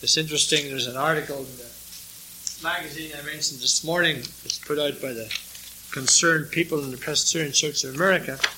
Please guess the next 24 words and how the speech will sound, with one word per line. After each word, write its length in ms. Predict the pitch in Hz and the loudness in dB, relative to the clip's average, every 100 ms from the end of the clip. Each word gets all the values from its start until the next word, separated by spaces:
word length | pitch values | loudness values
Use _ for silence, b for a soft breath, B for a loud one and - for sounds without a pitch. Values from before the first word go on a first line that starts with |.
| - - B B B - | -4 -4 B B B -8
And, 300 | - 127 123 | -6 -4 -4
uh, 240 | 123 117 113 - - - - - - | -4 -6 -8 -14 -16 -18 -18 -18 -4
one 140 | 156 | 2
of 60 | 165 | 6
the 80 | 147 | 8
articles 540 | 156 160 147 139 127 | 8 6 2 0 2
in 160 | 180 175 | 2 2
here 260 | 156 147 | 4 4
is, 220 | 143 139 | 4 4
"Do 120 | - 151 | 2 8
we 160 | 175 | 8
teach 380 | 175 190 196 - | 8 6 4 4
God's 380 | 180 180 165 - | 6 6 6 4
Word 440 | 175 196 170 147 B B B | 6 8 6 2 B B B
or 120 | 147 139 | 0 2
do 200 | 151 156 | 2 4
we 140 | 151 | 4
teach 320 | 151 185 - | 4 4 4
our 160 | 160 160 | 4 4
opinions 640 | 160 - 262 220 156 127 | 4 4 6 4 2 0
about 280 | 117 120 110 | -2 -4 -4
God's 360 | 120 101 92 | -2 -2 -2
Word?" 320 | 104 85 - - - - - - - - - - - - - - - - - - - - - - - - - - - - - - - - - - - - - - - - - - - - - - - - - - - - | -4 -8 -8 -12 -14 -18 -18 -18 -18 -18 -18 -16 -16 -16 -10 -10 -10 -16 -16 -14 -10 -10 -10 -12 -16 -16 -16 -16 -6 -4 -4 -8 -12 -16 -16 -16 -18 -16 -16 -18 -18 -16 -8 -6 -6 -8 -16 -18 -18 -18 -18 -18 -18 -10
Um, 460 | 151 143 139 135 | -4 -2 -2 -4